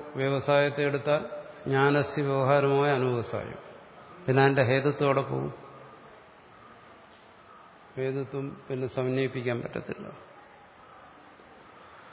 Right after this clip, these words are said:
അപ്പൊ അത് ഒരു പ്രമാദമായിട്ട് എടുക്കേണ്ടി വരും.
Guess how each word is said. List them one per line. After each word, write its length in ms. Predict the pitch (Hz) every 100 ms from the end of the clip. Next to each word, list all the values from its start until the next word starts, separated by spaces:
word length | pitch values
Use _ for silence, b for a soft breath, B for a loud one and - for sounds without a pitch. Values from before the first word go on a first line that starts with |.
| B B B B B B - - - -
അപ്പൊ 220 | 139 139 139
അത് 380 | 151 170 - 139 B B B B B B B -
ഒരു 160 | 135 135 -
പ്രമാദമായിട്ട് 840 | 135 135 143 147 143 143 139 131 131
എടുക്കേണ്ടി 420 | 120 117 113 -
വരും. 280 | - -